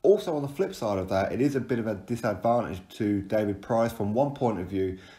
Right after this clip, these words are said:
because we know that his next fight day was meant to be on the Callum Smith, John Ryder undercard in Liverpool. But now he's coming forward, now he's got two and a half weeks to prepare for Derek Chisora.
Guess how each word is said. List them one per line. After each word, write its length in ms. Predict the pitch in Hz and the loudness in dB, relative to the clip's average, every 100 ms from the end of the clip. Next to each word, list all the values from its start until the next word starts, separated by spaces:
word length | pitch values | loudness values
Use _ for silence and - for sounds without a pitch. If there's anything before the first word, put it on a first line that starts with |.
| - | -12
because 240 | 98 117 | -6 -2
we 80 | 117 | 0
know 200 | 120 135 | 4 6
that 220 | 120 113 | 6 2
his 220 | 107 120 120 | 2 -2 0
next 240 | - - | -2 -4
fight 320 | - 143 123 | 2 2 2
day 120 | 110 | 2
was 160 | 104 98 | 0 0
meant 220 | 120 131 | -2 -2
to 80 | 110 | -2
be 300 | 101 101 101 - - - | 0 0 -2 -8 -20 -8
on 100 | 104 | -4
the 80 | 101 | -4
Callum 320 | - 120 113 | -2 0 0
Smith, 400 | 98 107 101 - | -2 -4 -4 -4
John 240 | - 101 98 | -2 -2 0
Ryder 400 | 104 98 98 - | 0 0 0 -2
undercard 680 | 127 135 - 98 76 60 - _ - | 0 0 -2 -2 -2 -4 -10 _ -10
in 180 | 92 98 | -4 -2
Liverpool. 540 | 123 92 - 71 - - - - | -2 -2 -4 -6 -6 -16 -20 -6
But 180 | - 113 | 0 2
now 240 | 120 131 117 | 4 2 4
he's 200 | 117 113 | 0 0
coming 280 | 117 107 | -2 -2
forward, 540 | 92 - 180 123 101 - - _ _ | -4 0 2 4 2 -2 -12 _ _
now 220 | 110 117 | -2 0
he's 100 | 113 | 0
got 240 | - 110 - | -2 -6 -2
two 140 | 127 | 0
and 80 | 113 | 0
a 20 | |
half 300 | 101 104 92 | 0 -2 -2
weeks 180 | 104 92 - | -4 -4 -8
to 20 | |
prepare 320 | 92 - 98 | -6 -4 -2
for 120 | 95 | -4
Derek 300 | 90 98 - | -4 -2 -4
Chisora. 580 | - 98 131 143 80 | -4 0 4 4 4